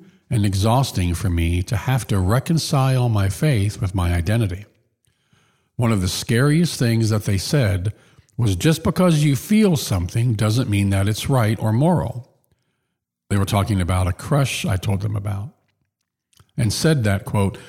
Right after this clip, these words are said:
"Just because a murderer feels like they should kill someone doesn't make it right." <laughs> And that has stuck with me for months, and my brain always makes sure to remind me of that.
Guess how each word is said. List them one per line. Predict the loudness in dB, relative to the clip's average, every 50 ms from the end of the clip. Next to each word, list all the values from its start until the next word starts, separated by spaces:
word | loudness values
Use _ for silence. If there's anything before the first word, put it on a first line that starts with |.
| -20 -20 -20 _ _
"Just | 0 0 0 0
because | 0 0 2 2 2 2
a | 2 2
murderer | 2 2 4 4 4 4 2 2 2 2 0 0
feels | 0 0 0 0 0 0 0
like | 0 -2 0
they | 0 0 -2
should | 0 -2 -4 -6 -2
kill | -2 0 0 0
someone | 0 0 0 0 0 0 0 0
doesn't | 0 0 0 0 0 -2 -2
make | -2 -2 -2
it | -4 -4
right." | 0 0 2 2 2 2 0 -2 -4 -10 -20 _ _ _ _ _ _ _ _ _ _ -20 -14 -12
<laughs> | -12 -12 _ _ _ _ _ _ _ _ _ _ _ _ _ _ _ _ _ _
And | -2 0 2
that | 2 2 0
has | 0 -2
stuck | -2 0 0 0 0 0
with | -2 -2 -2 0
me | 0 0 0 0 0 -2
for | 0 0 0
months, | 2 2 0 0 -4 -8 -14 -16 -16 -18 -20 -20 _ _ _ _ _ _ _ _ _ _ -4
and | -2 0
my | 0 0 0
brain | 0 0 0 2 2 2
always | 2 2 2 2 2 0 0 0
makes | 0 0 0 -2
sure | -4 -4 -2 0 0 0 0
to | 0 -2 -2
remind | 0 0 0 0 0 0 2 0 0 0 -2
me | -2 -4 -4
of | -8 -10 -12
that. | -16 -18 -18 -18 -20